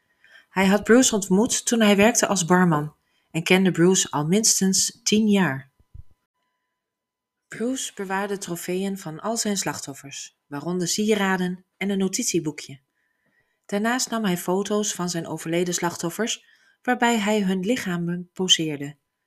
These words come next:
meestal met touwen om hun nek of naakt met een bontjas aan of een hoed op. Op sommige foto's waren hun hoofden en baarden afgeschoren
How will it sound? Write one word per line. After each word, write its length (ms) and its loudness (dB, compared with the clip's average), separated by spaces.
meestal 420 0
met 200 -2
touwen 360 0
om 160 -2
hun 160 0
nek 300 -6
of 180 -8
naakt 420 -2
met 160 -4
een 120 -4
bontjas 440 -4
aan 320 -10
of 140 -8
een 100 -2
hoed 200 -2
op. 260 -12
Op 160 -8
sommige 360 0
foto's 460 -2
waren 300 0
hun 180 2
hoofden 460 -2
en 160 -4
baarden 400 -2
afgeschoren 840 -6